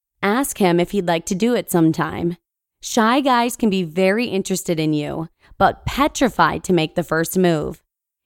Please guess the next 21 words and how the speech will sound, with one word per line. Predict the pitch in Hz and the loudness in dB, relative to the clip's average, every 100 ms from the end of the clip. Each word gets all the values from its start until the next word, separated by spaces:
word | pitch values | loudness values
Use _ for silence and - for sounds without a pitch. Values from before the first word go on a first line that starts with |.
| - | -4
It | 247 | -2
is | 240 208 | 0 -2
very | 220 233 320 | 0 0 0
easy | 320 247 208 190 | 0 -2 -2 -4
to | - 139 | -2 2
open | 185 208 | 2 2
the | 233 | 0
door | 208 180 165 | 2 2 0
to | 165 165 | -2 -4
a | |
common | 160 202 196 170 | -4 -2 0 0
interest | 185 320 - 156 170 - _ _ _ - | 2 0 0 -2 -2 -6 _ _ _ 0
by | 185 | 0
asking | 175 185 190 180 | 2 -2 0 0
about | 165 156 - | 0 -2 -6
food, | - 226 233 247 277 - | 0 2 4 2 0 -6
hobbies, | - 196 170 170 165 175 - - | 0 4 4 2 0 -2 -4 -2
or | 190 - | -2 2
other | 202 233 226 | 0 0 -2
fun | 175 165 | -4 -4
activities. | 156 208 190 160 151 156 - | -6 -6 -4 -4 -6 -10 -14